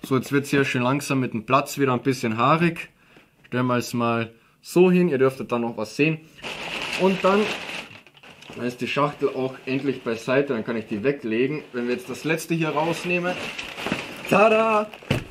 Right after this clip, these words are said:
Natürlich ist es der Ecto eins geworden. Oh Leute, ich freue mich. Ich habe wieder richtig coole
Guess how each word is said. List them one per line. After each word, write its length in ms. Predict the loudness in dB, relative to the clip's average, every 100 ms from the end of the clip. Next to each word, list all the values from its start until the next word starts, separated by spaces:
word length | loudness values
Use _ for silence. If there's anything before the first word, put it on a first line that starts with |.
| 2
Natürlich 760 | 4 4 4 4 6 4 4
ist 240 | 4 4 4
es 180 | 2 4
der 220 | 2 4
Ecto 260 | 0 2
eins 460 | 2 6 6 4 2
geworden. 520 | -4 -2 2 4 4
Oh 200 | 4 6 8
Leute, 400 | 8 8 6 4
ich 180 | 0 0
freue 380 | 2 4 6 6
mich. 180 | 4 2
Ich 120 | 2
habe 160 | 0 -2
wieder 320 | -2 2 2 0
richtig 680 | 0 4 4 4 2 2 2
coole 420 | 6 8 6